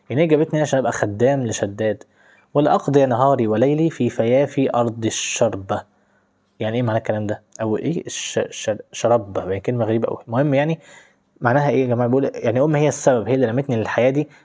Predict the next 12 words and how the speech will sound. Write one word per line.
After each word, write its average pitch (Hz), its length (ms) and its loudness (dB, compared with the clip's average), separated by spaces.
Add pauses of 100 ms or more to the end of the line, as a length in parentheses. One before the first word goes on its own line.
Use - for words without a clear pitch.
(180)
عشان 180 200 0
أقعد 151 320 2
هنا 147 100 2
وأقضي 131 340 2
الليل 127 220 4
والنهار 123 440 2
أخدم 120 520 0
إيه؟ 113 200 -2
أخدم 113 260 -2
الناس 110 300 -2
في - 60 -8
الصحراء. - 500 -4